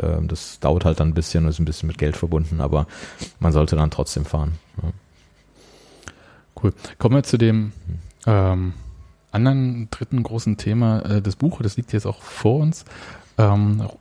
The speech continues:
Speaker 2: Doppelpass mit Russland heißt das, ein
Speaker 1: Mhm.
Speaker 2: Reiseführer in die russische Fußballkultur. Wir haben so ein paar Themen, die da angesprochen wurden, auch selber jetzt schon, ähm, thematisiert.
Speaker 1: Mhm.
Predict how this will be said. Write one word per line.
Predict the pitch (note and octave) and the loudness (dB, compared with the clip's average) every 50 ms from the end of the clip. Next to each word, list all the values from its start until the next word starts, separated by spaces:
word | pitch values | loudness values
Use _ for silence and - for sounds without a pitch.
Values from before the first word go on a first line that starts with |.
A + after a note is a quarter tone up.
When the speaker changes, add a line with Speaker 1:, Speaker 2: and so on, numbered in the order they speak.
| _ - - | _ -4 -2
Speaker 2:
Doppelpass | - A2+ - B2+ - - A#2 - - | 0 2 2 2 2 2 0 2 0
mit | G#2 - - | -2 -2 -2
Russland | G2+ A2+ - A#2 A2+ - - | -2 -2 0 0 0 0 0
heißt | G#2 G#2 - - | -2 -2 0 -2
das, | G#2+ A2 | -2 -2
ein | G#2+ G2 F#2+ | -2 -2 0
Speaker 1:
Mhm. | F#2 F#2+ | 2 2
Speaker 2:
Reiseführer | F2 G2 G#2+ G#2+ - - - G#2+ G2+ G2+ F#2+ | 2 0 0 -2 -4 -2 0 0 0 0 0
in | - F#2 G2+ | 0 0 2
die | G2+ G2 | 2 2
russische | F#2 G2 G2+ - - F#2+ - - E2+ | 0 0 -2 -4 -4 -6 -6 -8 -10
Fußballkultur. | - - B2 B2+ - - A2+ A2+ - - - - - B2 A2+ A2 - - - - - - - | -6 -4 -4 -2 0 0 -2 -2 -2 -4 -8 -2 0 2 2 2 0 -4 -12 -18 -18 -4 0
Wir | - | 2
haben | G2+ A#2 | 4 4
so | A2+ G#2+ | 4 4
ein | F#2+ | 2
paar | - - A#2 C3+ C3+ | 2 2 2 0 0
Themen, | - - C3 B2+ | 0 0 0 0
die | A#2 A2+ | 2 0
da | A2 F#2+ | 0 0
angesprochen | G#2+ C3 C3+ - B2+ A#2+ A#2 A2+ | 2 0 0 0 0 0 0 0
wurden, | A#2 G#2+ A2 | 0 0 0
auch | F#2 F2+ - - | 0 -2 -4 -6
selber | - - G#2 - G#2 | -4 -2 0 0 0
jetzt | G#2 - - - | 0 -2 -4 -4
schon, | A2+ G#2+ G#2+ G#2 - | -2 -2 -2 -2 0
ähm, | G#2+ G2+ G2 G2 G2+ G#2 | 0 0 0 0 -2 -2
thematisiert. | - - G#2 G2 G2 - G2 F#2 G2+ A#2 D3+ F3 - | -2 0 0 0 0 2 2 4 4 4 4 2 0
Speaker 1:
Mhm. | - | -4